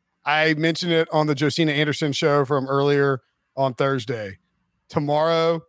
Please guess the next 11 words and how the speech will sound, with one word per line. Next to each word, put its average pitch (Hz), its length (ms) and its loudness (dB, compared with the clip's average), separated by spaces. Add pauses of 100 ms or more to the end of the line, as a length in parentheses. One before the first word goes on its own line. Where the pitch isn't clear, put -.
(460)
you 175 480 0
guys 151 540 0 (100)
are 139 160 0
going 156 760 -2 (320)
to 151 200 -2
want 151 440 -2
to 160 100 -2
watch 131 680 -2 (160)
and 147 340 0
listen 139 640 -2 (380)
to 143 600 0